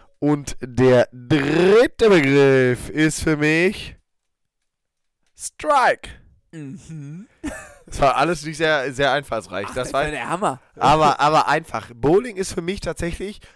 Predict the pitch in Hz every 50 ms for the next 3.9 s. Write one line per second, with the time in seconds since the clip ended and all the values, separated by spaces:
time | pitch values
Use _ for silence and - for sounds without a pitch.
0 | _ _ - 123 123 160 170 - - - - _ - 117 107 113 131 180 233 -
1 | 226 - - - - 202 233 - - - _ _ _ _ _ _ _ - - -
2 | - _ _ - - 147 139 110 101 98 - - 101 - - 104 - - 113 104
3 | - 101 107 117 131 123 - - - - 165 - - 151 - - 269 -